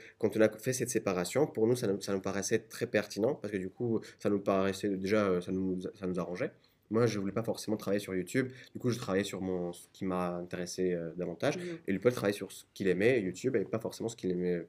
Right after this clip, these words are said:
Speaker 1: sur le côté qu'il n'aimait pas. Et, euh, je me disais, puis, il y a, il y a une, euh,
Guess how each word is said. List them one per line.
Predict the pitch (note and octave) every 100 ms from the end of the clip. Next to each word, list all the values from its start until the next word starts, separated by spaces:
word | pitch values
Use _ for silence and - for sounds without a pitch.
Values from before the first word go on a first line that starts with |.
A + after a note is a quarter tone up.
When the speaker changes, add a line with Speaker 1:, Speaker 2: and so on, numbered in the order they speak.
| _
Speaker 1:
sur | - F#2+
le |
côté | F#2 A2
qu'il | A2+ F#2
n'aimait | F#2
pas. | F#2 F#2 - - - _ -
Et, | G2+ G2+
euh, | F#2 F2+ F2+
je | G2
me |
disais, | G2 A#2+
puis, | B2 B2
il |
y |
a, | G#2+
il |
y | G2+
a |
une, | F#2+ F#2+
euh, | F2+